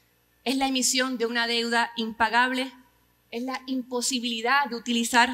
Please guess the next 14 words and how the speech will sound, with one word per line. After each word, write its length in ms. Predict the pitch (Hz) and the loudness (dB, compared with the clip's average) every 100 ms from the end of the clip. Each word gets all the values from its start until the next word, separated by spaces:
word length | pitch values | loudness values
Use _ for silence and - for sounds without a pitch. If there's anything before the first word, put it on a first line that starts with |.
| 240 | -2
recaudos 720 | 240 233 226 226 233 220 220 - | -2 0 4 4 4 2 4 4
para 180 | 214 | 2
el 80 | 220 | -2
desarrollo 480 | 220 214 214 233 226 | -4 -4 -2 0 -2
económico, 760 | 226 214 226 226 - 202 - _ _ _ _ - | -2 0 2 2 0 -4 -6 _ _ _ _ -4
es 300 | 233 240 - | -2 -2 -4
la 180 | 202 214 | 0 0
miseria 840 | 214 208 240 220 214 208 202 - _ _ _ - | 0 2 2 2 2 0 0 -4 _ _ _ -6
de 160 | 202 | -4
los 480 | 202 214 208 - - - | -2 -2 -2 -4 -6 -12
y 100 | 208 | -4
las 300 | 196 196 - | -2 -2 -4
empleadas 560 | 196 202 208 202 202 196 | -6 -6 -2 0 -2 -4
públicas. 800 | 202 202 190 196 190 - - | -10 -8 -6 -4 -4 -6 -10